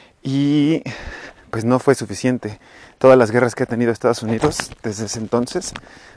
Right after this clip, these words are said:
no han ayudado o no han cumplido con la tasa de mortalidad, por así decirlo, que justamente estos empresarios buscan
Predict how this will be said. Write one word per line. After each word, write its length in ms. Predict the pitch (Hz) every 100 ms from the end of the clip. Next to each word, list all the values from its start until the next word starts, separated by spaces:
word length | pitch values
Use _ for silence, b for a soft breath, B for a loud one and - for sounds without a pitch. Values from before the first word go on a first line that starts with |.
| B
no 340 | 123 120 113
han 180 | 113 113
ayudado 520 | 104 101 101 107 110 113
o 140 | 113
no 180 | 110 110
han 140 | 117
cumplido 440 | 110 104 113 107 110
con 240 | 101 92
la 260 | 90 85 - _ b b
tasa 320 | - 120 127
de 100 | 110
mortalidad, 580 | 101 98 - 101 101 120 _ _
por 140 | - 90
así 160 | -
decirlo, 340 | 113 - 123 - B B B B B
que 260 | - 120 123
justamente 640 | - 156 - 147 151 147
estos 320 | 143 156 151
empresarios 520 | 131 110 110 131 139 113
buscan 420 | 147 - 120